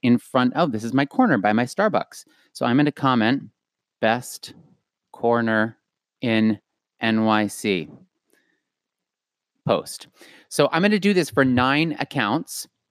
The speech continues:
at nine different places. So once I finish the Hell's Kitchen one, I'm gonna go back and do this for eight more places.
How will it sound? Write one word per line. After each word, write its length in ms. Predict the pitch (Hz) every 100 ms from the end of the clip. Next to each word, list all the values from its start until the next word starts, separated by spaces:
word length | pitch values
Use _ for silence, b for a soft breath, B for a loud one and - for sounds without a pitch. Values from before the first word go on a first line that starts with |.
| _ _ _ _ _ _ _ -
at 180 | 120
nine 420 | 127 123 127 143 151
different 280 | 143 131
places. 360 | 113 113 - 82
So 100 | -
once 180 | 117 143
I 60 | 165
finish 320 | - 160 147
the 100 | 135
Hell's 260 | 127 135
Kitchen 560 | - 147 - 156 165 160
one, 220 | 160 180
I'm 80 | 170
gonna 140 | 156
go 100 | 151
back 220 | 147 143 156
and 80 |
do 80 | 135
this 160 | 135 135
for 160 | - -
eight 240 | 143 139 -
more 160 | 135
places. 540 | 117 113 101 - 60